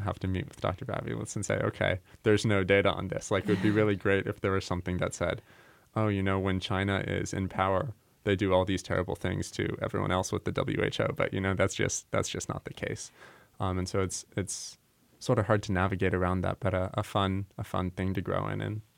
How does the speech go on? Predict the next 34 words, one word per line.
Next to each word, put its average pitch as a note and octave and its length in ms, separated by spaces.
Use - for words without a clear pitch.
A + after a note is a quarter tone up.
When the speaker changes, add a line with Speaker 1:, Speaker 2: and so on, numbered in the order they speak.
Speaker 1:
yeah, G#2 140
it's F#2 100
been G2+ 140
great - 180
so G2+ 100
far. G#2+ 200
Speaker 2:
Yeah, D#3+ 280
if - 120
I F#3+ 80
could, E3+ 300
if F#3 160
I G3 100
could F#3+ 180
chime E3+ 260
in, E3 100
I D#3+ 120
think G#3 200
one F#3+ 140
of E3 60
the D3 100
best - 460
things D3 320
about D3 280
working D3 340
with C#3+ 120
students F3 640
is D#3+ 220
they D3 340
get E3+ 180
to F3 100
see D#3+ 260
how D#3+ 120
the D3 140
proverbial C3+ 840